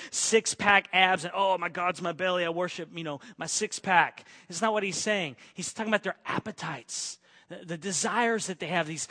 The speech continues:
sensual desires. They, they live for pleasure, pleasure not rooted in Jesus Christ. So their God is their stomach.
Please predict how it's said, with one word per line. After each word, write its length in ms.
sensual 800
desires. 640
They, 140
they 140
live 420
for 180
pleasure, 680
pleasure 400
not 260
rooted 320
in 140
Jesus 500
Christ. 720
So 180
their 160
God 400
is 140
their 160
stomach. 440